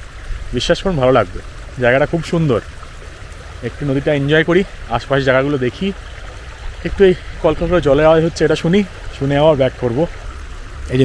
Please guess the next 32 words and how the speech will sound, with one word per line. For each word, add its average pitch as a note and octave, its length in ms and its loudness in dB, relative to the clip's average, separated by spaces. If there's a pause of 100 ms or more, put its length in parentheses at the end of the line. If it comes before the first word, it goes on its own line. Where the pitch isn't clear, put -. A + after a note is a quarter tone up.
নদীর, C#3 200 8 (120)
নদীর D3 280 6
জলটা C3+ 260 6
মনে F#3+ 100 6
হচ্ছে F#3+ 160 4
এখান C3+ 220 4
দিয়ে A2+ 160 2
আসছে, - 240 -4 (2250)
এসে E3 260 4 (400)
এইখান C3+ 480 6 (100)
দিয়ে A#2+ 200 8
আবার A#2 400 6 (120)
চলে A2 200 4
যাচ্ছে G#2 280 0
ওদিকে। G#2 220 4 (960)
ওপর B2 200 4
দিয়ে C3+ 140 4
সব C#3+ 160 4
গাড়ি A#2 220 4
যাচ্ছে C3 300 2
সব C3 160 2
tourist C3 240 4
স্পটে, C#3+ 260 4 (920)
যেগুলো A#2 240 6
আমার B2 160 6
already A#2+ 320 4
ঘোরা A2+ 200 6
হয়ে B2+ 160 6
গেছে। C3 180 4 (800)
এখানে A#2 240 2
লোকজন A#2+ 340 6
বেশ A#2+ 140 4